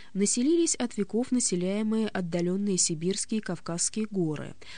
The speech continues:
Умножились российским народом области: малороссийская, белорусская, польская и бессарабская. Наделились в значительном числе многие державы: Турция, Валахия, Молдавия, Австрия и Пруссия. И всё такое бесчисленное множество российского народа,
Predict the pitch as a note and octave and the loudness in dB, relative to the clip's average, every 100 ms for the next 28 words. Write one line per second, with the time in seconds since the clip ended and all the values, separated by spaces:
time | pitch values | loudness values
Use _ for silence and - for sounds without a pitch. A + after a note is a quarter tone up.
0 | - F#3+ F#3 F3+ E3+ E3 E3+ - F#3 E3+ | -4 2 4 4 2 0 -2 -2 -2 0
1 | F3+ - F3 E3+ E3+ A3+ B3+ A3+ F3 D#3+ | -2 -2 -2 -2 -2 0 0 0 -2 -2
2 | D#3+ D3+ - D3+ - F3 F3+ E3+ D3+ - | -4 -4 -4 -6 -2 0 0 0 -4 -2
3 | G#3 A#3+ - B3 F3 E3 D3 E3 A3+ - | -2 -2 -2 -2 0 -2 -2 -4 -4 -2
4 | A3 - F3+ G#3+ - B3 A#3 F#3+ G3+ A3+ | -4 -2 -2 0 -2 -2 -4 -2 -2 0
5 | - B3+ F#3+ C3+ - - C#3 C#3 - - | -2 -2 -4 -4 -8 -8 -8 -10 -14 -16
6 | - - F#3+ F#3 G3+ G3 F#3 F3+ F#3+ F#3+ | -14 0 2 4 4 2 2 0 0 -2
7 | - F3+ F3 - F3 G#3+ C4+ C4 F#3 F#3+ | -2 -2 -2 0 0 2 0 0 0 2
8 | F3 G3+ G3+ A#3+ A#3+ B3 D3 C3 A#2+ - | 0 0 0 -2 0 -2 -2 -6 -8 -4
9 | F#3+ A#3 - C4 B3+ - F3 D#3+ D#3+ F3+ | -4 -2 -2 -2 -2 -4 -4 -2 -2 -4
10 | - A#3+ G#3+ E3 D3+ D#3 F3 A3 A#3 - | -4 -2 -2 -2 -4 -4 -4 -2 -4 -4
11 | E3 F3 - A3+ A#3 A#3+ - E3+ D3+ - | -6 -6 -6 -4 -2 -4 -2 -2 0 -2
12 | D3+ C#3 C#3 - - - F#3 - F#3+ F3+ | -2 -6 -8 -14 -14 -4 -2 0 -2 -2
13 | F#3 F3 E3 F#3+ - - F3 E3+ F3 F3+ | 0 0 2 0 -2 -2 -2 -2 0 0
14 | D#3+ D#3+ F3 F3 F3+ F3+ - E3 E3 D#3+ | 0 -4 -4 -2 -2 -2 -2 -4 -4 -2
15 | G3 C4 F3+ | 0 0 -2